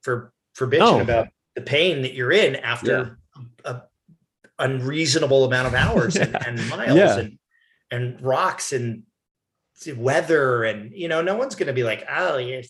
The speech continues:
Speaker 1: such a wimp."
Speaker 2: Yeah.
Speaker 1: But,
Speaker 2: Yeah.
Speaker 1: y-, y-, you know, but I've also, you can make a choice. I mean, I have to make that choice 'cause I'm super easy to go into the whiner.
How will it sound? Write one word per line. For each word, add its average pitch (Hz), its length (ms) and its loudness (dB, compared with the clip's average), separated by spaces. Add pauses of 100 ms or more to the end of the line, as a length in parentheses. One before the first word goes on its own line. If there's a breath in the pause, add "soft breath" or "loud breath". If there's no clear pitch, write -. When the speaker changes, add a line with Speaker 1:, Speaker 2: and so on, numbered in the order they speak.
Speaker 1:
such - 480 -14
a 110 60 -18 (160)
wimp." 151 400 0 (200)
Speaker 2:
Yeah. 120 400 2
Speaker 1:
But, 139 200 0
Speaker 2:
Yeah. 135 160 2
Speaker 1:
y-, 110 100 -4
y-, 107 180 -8
you 180 140 0
know, 135 320 2 (340 loud breath)
but 156 400 2
I've 151 200 0
also, 156 420 -2
you 160 220 -12
can 156 200 -6
make 160 200 0
a - 40 -10
choice. 185 380 -4
I 143 80 -4
mean, 139 160 -2
I 143 80 0
have 160 220 -6
to 165 80 -8
make 131 240 -4
that 117 160 -4
choice 190 320 -2
'cause - 340 -12 (960 soft breath)
I'm 185 120 -2
super 165 320 0
easy 165 260 0
to 135 80 -6
go 117 200 -2
into 107 160 -8
the 101 100 -10
whiner. 107 520 -4